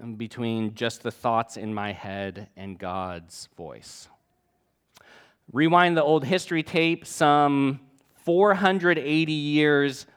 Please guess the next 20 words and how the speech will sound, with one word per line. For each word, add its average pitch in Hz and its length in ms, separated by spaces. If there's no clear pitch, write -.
before 170 500
me 147 360
in 143 80
that 127 260
dark 123 240
closet, 113 640
and 143 140
let's 151 220
focus 156 480
in 147 180
on 135 460
the 123 120
city 139 380
of 123 120
Münster 123 680
in 117 180
what 113 160
is 104 140
now 110 260
Germany. 104 600